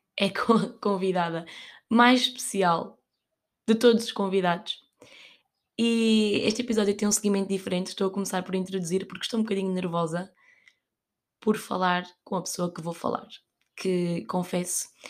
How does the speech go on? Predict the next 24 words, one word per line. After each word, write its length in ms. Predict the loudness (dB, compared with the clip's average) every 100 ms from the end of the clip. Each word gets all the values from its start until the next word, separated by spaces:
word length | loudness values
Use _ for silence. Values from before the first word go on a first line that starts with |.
| -20 -8
quando 240 | -2 -2
comecei 300 | 0 -2 -2
a 40 | -2
gravar 280 | -2 -2
o 60 | -4
podcast, 520 | -6 -6 -6 -8 -10 -16 -20 -20 _
tentei 280 | 8 8 8
esconder 580 | 2 -2 0 0 0 -2 -8 -16 _ _ -6
dela 320 | -4 -2 -4
que 100 | -6
estava 200 | -6 -6
a 40 |
fazer 280 | -8 -6 -4
isto, 220 | -4 -4
mas 80 | -6
foi 160 | -6 -8
impossível, 640 | -6 -4 -4 -4 -4 -6
porque, 600 | -8 -10 -10 -12 -8 -8 -12 -18 -4
entretanto, 460 | 4 4 4 2 2
ela 160 | 2 2
já 160 | 2
descobriu 380 | 0 -2 0 0
no 100 | 0
Instagram, 580 | -2 0 2 4 4